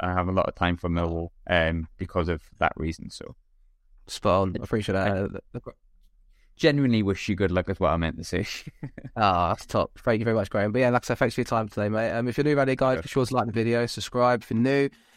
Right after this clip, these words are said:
Speaker 2: If you listen on audio, be sure to give us a review. It's greatly appreciated. Thanks for tuning in, guys, and we will see you again after the game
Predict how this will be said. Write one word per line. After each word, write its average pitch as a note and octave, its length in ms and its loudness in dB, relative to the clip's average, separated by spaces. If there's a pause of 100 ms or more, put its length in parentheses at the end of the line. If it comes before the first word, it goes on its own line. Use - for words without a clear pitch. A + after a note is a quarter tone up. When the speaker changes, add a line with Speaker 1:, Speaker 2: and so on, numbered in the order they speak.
Speaker 2:
If B2 80 -8
you C#3+ 60 0
listen C3+ 180 0
on A#2 80 2
audio, A#2 260 2
be A2+ 120 0
sure A#2 180 -2
to - 80 -8
give A2 100 -2
us - 140 -6
a G#2 40 -4
review. G2+ 260 0
It's F#2+ 220 -2
greatly F#2 260 0
appreciated. F#2 480 -2
Thanks B2+ 240 0
for - 80 -14
tuning C3+ 160 2
in, C3 40 0
guys, C#3+ 380 2
and A#2 400 2
we A#2 100 0
will A#2+ 80 0
see A#2+ 200 -2
you A#2+ 60 2
again A#2 320 0
after A#2+ 340 0
the G#2+ 80 -10
game F#2+ 300 0